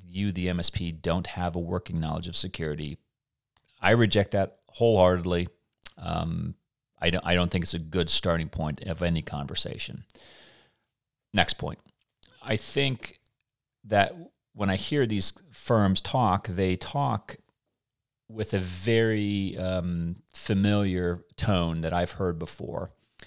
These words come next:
Uh, I've he-, heard it from companies who want to successfully, uh,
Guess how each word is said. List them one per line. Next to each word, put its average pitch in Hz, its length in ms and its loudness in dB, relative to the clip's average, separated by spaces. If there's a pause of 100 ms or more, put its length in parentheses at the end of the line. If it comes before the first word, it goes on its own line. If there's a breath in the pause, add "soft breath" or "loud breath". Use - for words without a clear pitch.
(320 loud breath)
Uh, 87 320 2
I've 90 140 0
he-, 98 360 0
heard 131 320 2
it - 220 0
from 95 260 -2
companies 95 680 0
who 101 140 -2
want 90 380 -2
to 90 320 -2
successfully, 90 1040 2 (1200 soft breath)
uh, 92 180 -2